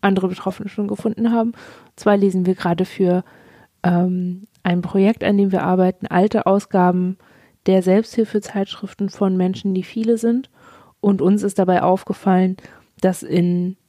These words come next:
je weiter man zurückgeht, desto krasser und detaillierter werden die Beschreibungen zum Teil. Also wir hatten jetzt ein paar Zeitungen in der Hand, wo Bilder von Zeichnungen mit, ja, zum Teil auch expliziter Gewaltdarstellung mit dabei sind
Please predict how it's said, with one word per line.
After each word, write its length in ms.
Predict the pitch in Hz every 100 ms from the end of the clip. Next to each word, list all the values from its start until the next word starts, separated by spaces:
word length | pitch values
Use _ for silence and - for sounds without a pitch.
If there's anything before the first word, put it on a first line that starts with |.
| _
je 300 | - 190 185
weiter 280 | 175 170 233
man 200 | 226 196
zurückgeht, 560 | - 196 202 - 240 -
desto 260 | 190 -
krasser 560 | 185 - 180 - 196 185
und 220 | 185 180
detaillierter 580 | 185 180 175 185 180 185
werden 240 | 180 175
die 80 | 175
Beschreibungen 600 | 180 - 190 180 170 170
zum 180 | 170 180
Teil. 400 | 170 - 180 180 - _ _ _ -
Also 260 | 180 175 170 _ - _
wir 100 | -
hatten 140 | - 190
jetzt 200 | 185 -
ein 60 |
paar 200 | 190 185
Zeitungen 520 | - 180 175 190 185
in 160 | 175 185
der 160 | 180 180
Hand, 240 | 180 190 - - - - _ _ _
wo 460 | - 185 185 180 180 _ _ _ -
Bilder 260 | 180 185
von 240 | 185 196 185
Zeichnungen 760 | - 190 190 - 214 208 208 208 _
mit, 420 | - 185 180 175 - _ _ _
ja, 140 | 180 175
zum 160 | -
Teil 200 | 185 - 185
auch 80 | -
expliziter 680 | 185 - - - 247 254 247
Gewaltdarstellung 840 | 226 226 233 220 220 - 220 220
mit 140 | 220 220
dabei 400 | 214 226 233 226
sind 380 | 233 233 254